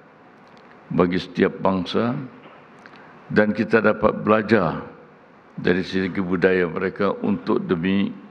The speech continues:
kebangkitan dan kemajuan. Itu yang dikehendaki untuk kita berkenal-kenalan.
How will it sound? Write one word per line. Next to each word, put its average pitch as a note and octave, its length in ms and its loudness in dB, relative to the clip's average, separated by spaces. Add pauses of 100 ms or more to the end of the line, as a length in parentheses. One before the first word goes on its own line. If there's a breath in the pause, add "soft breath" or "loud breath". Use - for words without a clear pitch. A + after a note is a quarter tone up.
kebangkitan F2 640 -2
dan F2 200 -6
kemajuan. D#2+ 760 -2
Itu A2 240 -2
yang G2 80 2
dikehendaki E2+ 880 -2
untuk - 320 -2
kita E2 240 0
berkenal-kenalan. D#2+ 960 -2